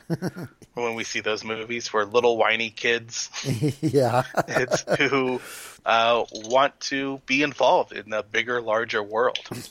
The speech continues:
Speaker 1: Yeah.
Speaker 2: And, you know, in the course of those movies is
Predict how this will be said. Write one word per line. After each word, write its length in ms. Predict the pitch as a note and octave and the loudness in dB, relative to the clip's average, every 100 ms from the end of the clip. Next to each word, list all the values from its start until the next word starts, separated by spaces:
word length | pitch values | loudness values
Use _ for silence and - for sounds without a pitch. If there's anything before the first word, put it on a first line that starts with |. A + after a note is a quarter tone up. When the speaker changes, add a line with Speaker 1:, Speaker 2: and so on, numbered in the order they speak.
| - | -4
Speaker 1:
Yeah. 260 | B2+ A2+ G2 | 0 0 0
Speaker 2:
And, 500 | A2+ A2 G#2+ G#2+ - - _ _ _ _ _ - | -2 -2 -4 -6 -16 -20 _ _ _ _ _ -6
you 80 | A2+ | -2
know, 80 | E2+ | -2
in 80 | A#2 | -4
the 80 | |
course 280 | A#2+ C3+ B2+ | -2 0 0
of 60 | B2+ | -2
those 140 | A2 | -4
movies 360 | A#2+ A#2 A2 A2+ | -8 -8 -8 -4
is 420 | A#2+ A2+ G#2+ - | -4 -4 -6 -10